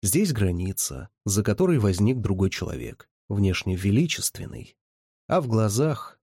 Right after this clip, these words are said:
смертельная тоска. «По какому признаку вы ищете хранителя власти?» спросил Кангушар, разглядывая запечатленный на холсте бал.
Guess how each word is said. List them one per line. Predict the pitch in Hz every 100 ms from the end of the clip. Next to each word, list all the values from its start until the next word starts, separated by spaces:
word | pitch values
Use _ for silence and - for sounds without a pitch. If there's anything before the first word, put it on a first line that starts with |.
| -
смертельная | - - 95 95 - - - 151 185 123 104 98 - -
тоска. | - - - - - 110 - _ _ _ _ _ _ _ _ _
«По | 101
какому | - - 98 110
признаку | 143 147 101 92
вы | 92 104
ищете | 101 - 104 101
хранителя | - 107 104 95 110
власти?» | 135 147 92 - - - _ _ _ _ _ _ -
спросил | - 101 98 104
Кангушар, | 92 98 92 92 131 170
разглядывая | 120 98 92 110 147 139 131 117
запечатленный | 98 107 101 - - 131 156 147
на | 143
холсте | 135 117 117 - - 101 104 _ -
бал. | 101 - 117 -